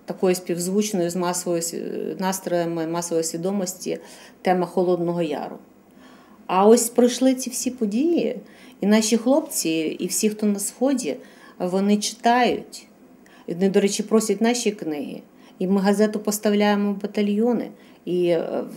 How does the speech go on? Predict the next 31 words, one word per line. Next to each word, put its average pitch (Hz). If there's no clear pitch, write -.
в 165
війська, 214
тому 214
що 226
диво 233
дивне, 233
по-перше, 190
там 185
не 185
працюють 180
гаджети, 185
а 185
по-друге, 208
вони 190
не 185
читають 190
там 170
попсу. -
Попса 277
довела 180
нас 226
до 175
війни, 160
але 190
з 185
війни 185
нас 262
може 165
вивести 165
тільки 175
якість. -